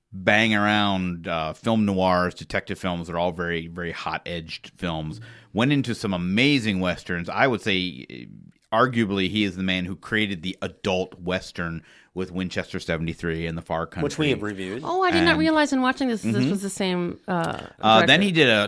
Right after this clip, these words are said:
Speaker 1: total one eighty and did possibly what is often called the best biography,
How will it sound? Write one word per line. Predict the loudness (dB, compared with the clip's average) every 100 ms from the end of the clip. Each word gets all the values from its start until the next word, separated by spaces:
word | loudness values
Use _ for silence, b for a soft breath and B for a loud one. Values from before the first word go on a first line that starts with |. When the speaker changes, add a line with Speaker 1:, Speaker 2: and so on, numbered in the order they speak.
| 2
Speaker 1:
total | 2 4 6
one | 4 4
eighty | 4 4 4 2 2
and | 2 2
did | 2 0 -2
possibly | -2 0 0 -2 0 2 2 0
what | 0 0 0
is | 0
often | 0 0
called | 0 0
the | -2
best | -2 -4 -8 _ _ -4
biography, | 2 4 4 2 -2 -6 -4 -4 -4 -8